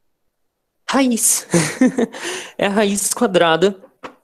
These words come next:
É o método pra gente calcular a raiz quadrada. Percebam que quando, quando tem uma raiz quadrada, é basicamente elevado ao expoente fracionário, tá bom?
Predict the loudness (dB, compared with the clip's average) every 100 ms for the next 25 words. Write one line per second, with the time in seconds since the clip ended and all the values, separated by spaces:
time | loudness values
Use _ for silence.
0 | _ -16 0 0 2 0 0 -4 -2 -2
1 | -2 -8 -4 -4 0 0 0 0 -2 -2
2 | 0 2 2 0 0 0 2 2 2 -2
3 | -4 -4 -2 -2 -6 -20 -14 -12 -12 -6
4 | -2 0 0 -2 -4 -2 -2 0 0 0
5 | -2 -2 -4 -2 0 2 4 4 4 2
6 | 0 -4 -2 -2 2 2 2 2 2 4
7 | 4 2 2 -2 -4 -4 -4 -6 -8 -6
8 | -2 -2 -4 -4 -4 -4 -2 0 0 -2
9 | _ _ _ -20 _ _ -20 -20 -20 _
10 | _ -20 _ -2 0 -2 -4